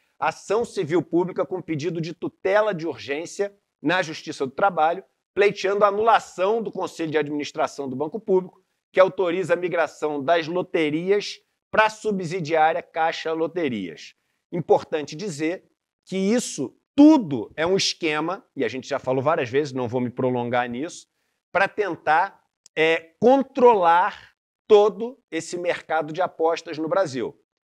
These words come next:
Como é que isso f-, funciona? Você legaliza a questão das apostas, lobby, que a gente sabe quem é o cara que, que coordena e que é super a favor desse negócio, que é o Arthur Lira.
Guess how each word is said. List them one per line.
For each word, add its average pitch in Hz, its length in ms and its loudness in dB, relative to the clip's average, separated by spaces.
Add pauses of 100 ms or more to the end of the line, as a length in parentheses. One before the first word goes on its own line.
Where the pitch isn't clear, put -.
(120)
Como 139 180 -2
é 156 100 0
que 151 160 -6
isso 135 200 -8
f-, - 300 -20 (140)
funciona? 151 720 -4 (420)
Você 135 280 -2
legaliza 165 840 0
a 139 160 -6
questão 120 420 -6
das 123 120 -4
apostas, 160 720 -2 (100)
lobby, 120 560 2 (200)
que - 80 -10
a 107 40 -4
gente 131 220 -8
sabe 135 280 -2
quem 139 100 -4
é 131 40 -2
o 117 60 -2
cara 123 260 -2
que, 113 360 -6 (280)
que - 100 -16
coordena 143 640 -2
e 123 100 -6
que 143 120 -4
é 131 40 2
super 175 540 -2
a 139 60 -2
favor 135 380 -2
desse 139 240 -8
negócio, 123 580 -2 (260)
que - 60 -2
é 131 40 4
o 131 60 4
Arthur 131 320 -2
Lira. 139 480 -2